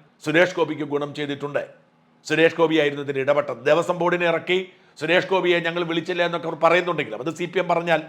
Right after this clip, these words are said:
അങ്ങനെ ചെയ്യാതിരിക്കാൻ അവർക്ക് കഴിയില്ല. അങ്ങനെ പറയുന്നുണ്ടെങ്കിലും സുരേഷ് ഗോപിയായിരുന്നു അവിടുത്തെ യഥാർത്ഥ ഹീറോയെന്നും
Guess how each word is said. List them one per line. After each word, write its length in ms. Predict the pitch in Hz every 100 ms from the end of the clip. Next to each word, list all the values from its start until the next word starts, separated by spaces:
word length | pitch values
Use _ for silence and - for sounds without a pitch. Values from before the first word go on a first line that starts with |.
| - _ -
അങ്ങനെ 180 | 175 175 175
ചെയ്യാതിരിക്കാൻ 440 | 180 175 160 160
അവർക്ക് 180 | 160 143 151
കഴിയില്ല. 360 | 160 170 127 - - _ -
അങ്ങനെ 180 | 156 175
പറയുന്നുണ്ടെങ്കിലും 720 | 156 175 220 175 127 113 131 185 185 - _ _
സുരേഷ് 300 | 180 226 233 233
ഗോപിയായിരുന്നു 460 | 220 196 175 170
അവിടുത്തെ 220 | 160 160 160
യഥാർത്ഥ 320 | 151 156 160 139
ഹീറോയെന്നും 520 | 143 160 165 151 147